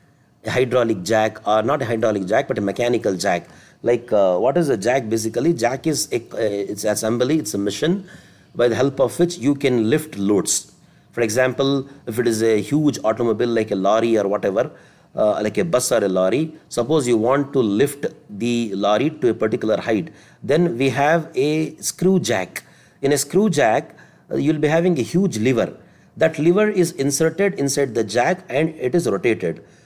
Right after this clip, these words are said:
Since there is huge amount of inertia to be, inertia seen in the, like, you know, inertia to be, uh, impounded, now you have this, uh, rod, uh, nothing but we say as Tommy bar.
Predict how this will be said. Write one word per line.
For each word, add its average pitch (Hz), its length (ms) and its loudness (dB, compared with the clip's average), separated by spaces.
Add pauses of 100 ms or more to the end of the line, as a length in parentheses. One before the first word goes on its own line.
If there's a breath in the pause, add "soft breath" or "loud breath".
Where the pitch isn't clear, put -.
(180 soft breath)
Since - 520 0 (180)
there 131 220 0
is 127 220 -2
huge 185 240 2
amount 147 340 0
of 151 180 0
inertia 127 600 0
to 143 100 0
be, 107 440 -2 (160 loud breath)
inertia 131 560 2
seen 139 240 0
in 113 100 0
the, 104 220 2
like, 101 160 -2
you 131 40 0
know, 147 60 0
inertia 117 380 -2
to 135 80 0
be, 101 280 0 (380 loud breath)
uh, 104 260 0
impounded, 110 520 0 (420 loud breath)
now 185 220 2
you 156 180 0
have 170 300 0
this, 170 280 0
uh, 107 440 2
rod, 117 340 2 (340)
uh, 104 260 -2
nothing 110 340 -2
but 131 140 0
we 117 80 0
say 131 160 -2
as 117 140 -2
Tommy 120 300 0
bar. 101 320 0